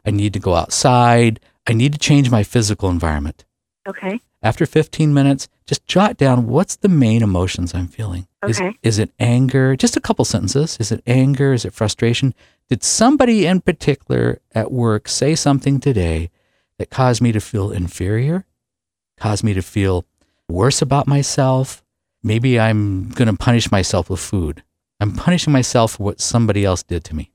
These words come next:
Speaker 1: So just look and see, what's the emotion?
Speaker 2: Okay.
Speaker 1: After you do that, if you wanna eat that food, I'm giving you permission to do so.
Speaker 2: Okay.
Speaker 1: I just want you,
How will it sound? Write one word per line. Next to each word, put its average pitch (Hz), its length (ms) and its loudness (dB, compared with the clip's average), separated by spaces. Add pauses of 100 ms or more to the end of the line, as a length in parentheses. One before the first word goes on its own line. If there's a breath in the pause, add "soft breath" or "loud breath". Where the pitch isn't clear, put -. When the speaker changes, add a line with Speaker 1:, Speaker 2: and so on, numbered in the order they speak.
(720)
Speaker 1:
So - 120 0
just 123 200 2
look 196 140 2
and 190 100 2
see, - 120 0
what's 120 240 0
the 160 60 4
emotion? 117 400 0 (1000)
Speaker 2:
Okay. - 300 -16 (120)
Speaker 1:
After 123 300 2
you 170 60 4
do 180 220 2
that, 131 420 0 (640)
if 107 200 -2
you 110 160 0
wanna 151 420 2 (640)
eat 160 260 -2
that 160 200 4
food, 123 460 0 (360)
I'm 143 280 4
giving 135 260 4
you 113 140 2
permission 95 400 -4
to 82 60 -4
do 82 160 -6
so. 76 240 -8 (1200)
Speaker 2:
Okay. 190 360 -6 (160)
Speaker 1:
I 117 140 2
just 123 200 0
want 160 140 2
you, 135 200 2